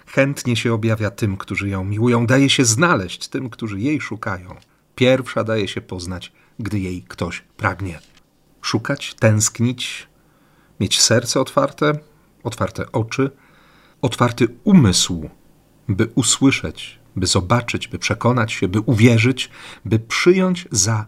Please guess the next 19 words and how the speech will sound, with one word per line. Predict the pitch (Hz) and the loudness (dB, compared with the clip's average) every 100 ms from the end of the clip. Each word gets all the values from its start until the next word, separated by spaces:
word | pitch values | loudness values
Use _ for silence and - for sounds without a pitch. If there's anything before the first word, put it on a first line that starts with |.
| - | -4
swoje | - - - 139 131 95 90 78 - _ _ _ _ _ _ - | -2 -2 0 2 2 0 -2 -8 -16 _ _ _ _ _ _ 0
to, | 113 113 - - - - _ | 0 0 -6 -20 -20 -20 _
co, | - - 92 92 90 - - - | -2 0 0 -2 -6 -10 -18 -12
co | - | 0
jest | 101 - | 2 4
objawieniem | - 110 107 120 117 110 113 | 2 4 6 6 6 2 2
mądrości | 123 110 101 107 - 98 | 2 2 2 -2 -2 -6
Bożej | 92 101 90 87 87 - | -2 -4 -2 -6 -8 -16
w | - | -8
tym | 95 | -6
świecie, | - 101 - - - _ _ _ _ _ _ _ | -2 -4 -4 -12 -20 _ _ _ _ _ _ _
co | - | 0
jest | 107 - - | 2 0 -4
doświadczeniem | 110 110 - 110 - - 156 110 92 | 2 2 2 -2 0 0 2 0 0
mądrości | 98 104 104 113 - - 170 - _ _ _ _ _ | 0 0 2 0 0 -4 -6 -6 _ _ _ _ _
przekraczającej | - 113 151 139 156 160 165 170 | -2 0 2 2 4 4 4 2
pod | 175 151 | 0 -4
każdym | - 165 147 117 101 92 | 0 4 4 2 0 2
względem | - 104 92 90 85 | 0 0 0 -2 -6